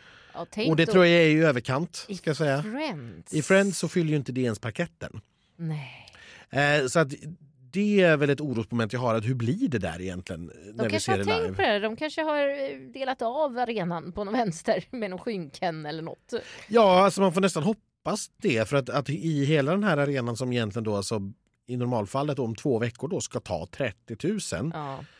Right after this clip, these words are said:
Speaker 2: slänga in några tusen där, det, mm, det kommer kanske inte bli jättekul T V.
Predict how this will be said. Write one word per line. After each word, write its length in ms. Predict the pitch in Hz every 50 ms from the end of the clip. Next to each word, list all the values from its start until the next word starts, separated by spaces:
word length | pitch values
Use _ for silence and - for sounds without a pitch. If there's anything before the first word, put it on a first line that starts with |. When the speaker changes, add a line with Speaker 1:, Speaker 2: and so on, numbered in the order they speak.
| _ _ _ _ _
Speaker 2:
slänga 420 | - - - 139 135 123 123 127 -
in 360 | - 127 123 120 113 117 117
några 680 | 110 - 120 123 123 113 104 98 107 117 110 110 110 104 98 101 90 92 98 - _ _ _ _ -
tusen 460 | 139 131 123 113 - - 127 117 117
där, 240 | 110 110 95 90 92
det, 180 | 92 110 104 - _ _ _ _ 113
mm, 220 | 123 139 147 135 - - _ 151 - _ _ _ _ _ _ _ _ -
det 60 | 135 - _
kommer 300 | - - - 131 127 120
kanske 240 | - 139 123 110 131
inte 140 | 120 107 110
bli 160 | 107 107 101 101 - -
jättekul 720 | 127 - _ _ _ - - - - - 175 113 82 82
T 160 | - 107 76 60
V. 100 | 78